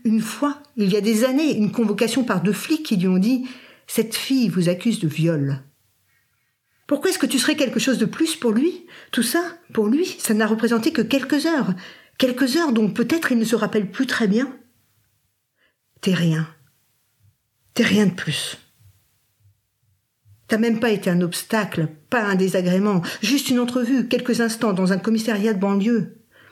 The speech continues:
Alors oui, peut-être qu'il a pensé à ces deux flics, une ou deux fois, quand il avait trop bu ou quand il baisait une meuf, oui, peut-être.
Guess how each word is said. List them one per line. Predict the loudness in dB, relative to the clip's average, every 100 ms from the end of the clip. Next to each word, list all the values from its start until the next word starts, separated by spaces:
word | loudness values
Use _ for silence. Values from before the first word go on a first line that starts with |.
| _ _ _ _ -4
Alors | -2 0
oui, | 0
peut-être | 0 -2 -2
qu'il | -2
a | 0
pensé | 0 0 2 0
à |
ces | 2 0
deux | 0
flics, | 0 -2 -4 -4 -12 -20 -20 _ _
une | 2
ou | 2
deux | 2 0
fois, | 0 0 0 -2 -12 _ _ -2
quand | 0 2
il |
avait | 2 2
trop | 0 -2
bu | 0 0 0 0
ou | 0 0
quand | -2 0
il | 0
baisait | 0 0 0
une | 0
meuf, | 0 -2 -4 -2
oui, | 0 0 -4 -14 _ -6
peut-être. | -2 -2 -4 -4